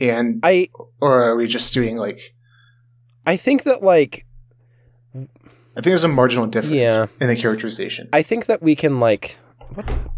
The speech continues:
Speaker 2: what just happened? I feel like my mic is, like, super loud now.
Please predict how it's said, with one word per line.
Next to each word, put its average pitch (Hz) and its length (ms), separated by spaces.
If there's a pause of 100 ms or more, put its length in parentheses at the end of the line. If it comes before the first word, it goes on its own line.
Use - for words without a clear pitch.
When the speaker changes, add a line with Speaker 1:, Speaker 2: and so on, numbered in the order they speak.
Speaker 2:
what 143 160
just - 200
happened? 131 360 (720)
I 120 40
feel 170 160
like 196 140
my 180 140
mic 117 300
is, 113 180
like, - 360 (1200)
super - 460
loud 101 320
now. 62 240